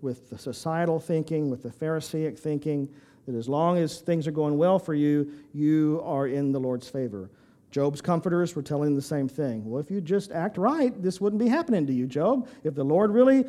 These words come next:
if you were, if you were doing right by God, you must not be a righteous man, because if you were doing right by God, none of this would have happened to you." That's exactly what the prosperity gospel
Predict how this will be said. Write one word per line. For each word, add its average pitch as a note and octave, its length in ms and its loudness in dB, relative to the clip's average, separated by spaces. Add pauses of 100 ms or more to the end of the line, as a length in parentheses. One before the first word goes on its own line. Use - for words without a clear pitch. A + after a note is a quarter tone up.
(240)
if D3+ 120 0
you F3+ 140 2
were, B3 240 6
if D3 180 -6
you E3 140 -2
were A#3 100 4
doing C4+ 260 6
right C#4 280 6
by C4+ 140 6
God, C#4 280 4
you C4 80 8
must D4 280 6
not C#4 180 6
be C4 80 6
a C4 80 8
righteous B3+ 460 4
man, G#3+ 240 8
because G#3 360 4
if - 300 -20
you G#3 80 2
were C4 80 4
doing C#4 200 8
right D#4 220 8
by C4 140 6
God, B3+ 240 8
none B3 140 8
of C4+ 80 8
this C4 120 6
would C4 120 6
have B3+ 80 8
happened D#4 300 2
to D#3+ 80 0
you." G#2 260 -4 (2250)
That's D#3 160 -6
exactly E3 460 2
what C#3 420 0
the C3+ 80 -8
prosperity D#3 640 -2
gospel D#3 640 -4